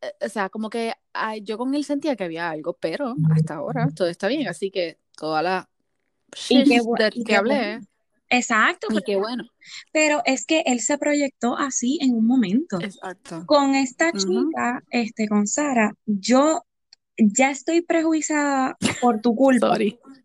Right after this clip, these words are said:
Speaker 2: Pero,
Speaker 1: Sorry.
Speaker 2: <laughs> pero como quiera sigo viendo, ¿verdad? Y te estoy hablando por partes del episodio, porque,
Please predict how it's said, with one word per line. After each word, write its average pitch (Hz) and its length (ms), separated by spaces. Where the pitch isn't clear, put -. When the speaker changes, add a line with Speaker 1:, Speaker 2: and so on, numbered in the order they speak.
Speaker 2:
Pero, 285 360
Speaker 1:
Sorry. 262 500
Speaker 2:
<laughs> 269 440
pero 285 500
como 240 340
quiera 285 300
sigo 294 460
viendo, 277 360
¿verdad? 240 300
Y 254 140
te 226 60
estoy 220 220
hablando 269 360
por 226 260
partes 262 680
del 220 260
episodio, 196 640
porque, 175 320